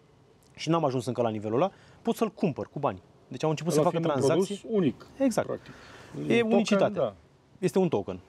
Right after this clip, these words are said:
Speaker 1: exact. Problema aici stă în încredere. Exact la faza cu sistemul bancar, pentru că este rulat de oameni, de mână umană și unde este mână umană există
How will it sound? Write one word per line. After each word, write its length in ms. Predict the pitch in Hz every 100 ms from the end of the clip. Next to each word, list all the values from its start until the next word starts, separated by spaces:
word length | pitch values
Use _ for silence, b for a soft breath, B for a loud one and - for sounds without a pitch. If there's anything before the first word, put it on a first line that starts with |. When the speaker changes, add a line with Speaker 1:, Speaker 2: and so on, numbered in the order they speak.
| -
Speaker 1:
exact. 400 | 156 131 95 - - B B B
Problema 400 | 151 156 226 214
aici 140 | 220
stă 220 | - - 220
în 220 | 214 208
încredere. 460 | 190 170 101 95 - - - - - b b -
Exact 280 | 143 143 185
la 80 | 175
faza 320 | 180 160 156
cu 300 | - 147 143
sistemul 300 | 131 123 156
bancar, 380 | 131 117 151 202 - _ _ _ -
pentru 240 | _ 135
că 60 | 127
este 160 | 139 156
rulat 240 | 139 139
de 60 | 123
oameni, 400 | 120 110 120 139
de 60 |
mână 200 | 123 127
umană 320 | 120 110 113
și 140 | 120 143
unde 140 | 139
este 160 | 139 139
mână 220 | 131 131
umană 340 | 123 120 117
există 420 | 110 107 110 117